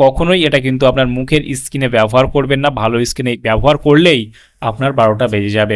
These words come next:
মানে আপনার স্কিনের লেয়ার যেটা আমাদের রয়েছে সেটা কিন্তু আস্তে আস্তে পাতলা হয়ে যাবে, দেখতে ফর্সা লাগবে, কিন্তু পরবর্তী সময় আপনার প্রচুর সমস্যা হবে স্কিনের, কারণ আপনার স্কিন লাল হয়ে যাওয়া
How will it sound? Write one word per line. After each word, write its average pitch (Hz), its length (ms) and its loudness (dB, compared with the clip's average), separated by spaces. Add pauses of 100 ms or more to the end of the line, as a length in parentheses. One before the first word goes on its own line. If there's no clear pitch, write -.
(100)
মানে 139 120 2 (100)
আপনার 156 200 0 (220)
স্কিনের 160 360 -2 (520)
লেয়ার 139 240 2 (120)
যেটা 139 240 0
আমাদের 123 200 0 (100)
রয়েছে 127 220 0 (100)
সেটা 131 200 -4
কিন্তু 127 160 -4
আস্তে 123 140 -6
আস্তে 147 120 -6 (180)
পাতলা 123 420 2
হয়ে 120 200 0
যাবে, 131 200 2 (480)
দেখতে 131 220 -2 (140)
ফর্সা 139 360 2 (100)
লাগবে, 120 300 0 (320)
কিন্তু 156 180 -4 (140)
পরবর্তী 160 480 2 (100)
সময় 139 320 2 (120)
আপনার 143 300 0 (680)
প্রচুর 185 340 0 (140)
সমস্যা 135 460 0
হবে 127 180 0 (240)
স্কিনের, 123 340 -4 (100)
কারণ 139 180 2 (100)
আপনার 139 180 0 (140)
স্কিন 127 240 -6
লাল 117 160 4 (100)
হয়ে 123 200 2
যাওয়া 123 180 6